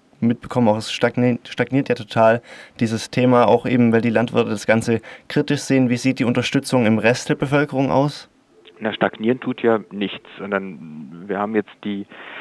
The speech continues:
Speaker 2: aktive Mobilisierung ruhen lassen, eben weil wir glauben, dass wir im Dialog mit der Landesregierung womöglich noch mehr erreichen können als auf dem Weg des Volksbegehrens. Ähm, die, dass die Landesregierung uns überhaupt so weit entgegengekommen ist mit den Eckpunkten, liegt aber ja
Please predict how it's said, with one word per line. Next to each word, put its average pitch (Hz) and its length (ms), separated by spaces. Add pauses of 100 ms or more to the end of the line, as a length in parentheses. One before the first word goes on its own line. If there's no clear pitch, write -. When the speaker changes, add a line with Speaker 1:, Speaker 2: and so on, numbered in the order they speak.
(180)
Speaker 2:
aktive 113 460
Mobilisierung 107 680
ruhen 135 220
lassen, 117 260
eben 107 160
weil 107 140
wir 104 80
glauben, 107 340
dass 101 200
wir 98 140
im 101 100
Dialog 107 440
mit 110 100
der 110 80
Landesregierung 107 720
womöglich 104 400
noch 104 240
mehr 107 220
erreichen 98 460
können 104 260
als - 180
auf - 140
dem 101 180
Weg 101 180 (680)
des 104 80 (100)
Volksbegehrens. 98 720 (100)
Ähm, 107 720 (720)
die, 107 400
dass 110 140 (180)
die 107 60
Landesregierung 113 600
uns 98 120
überhaupt 110 400
so 107 140
weit 104 240
entgegengekommen 113 720
ist - 140
mit 104 100
den 110 140
Eckpunkten, 110 540
liegt 110 220
aber 107 160
ja 107 140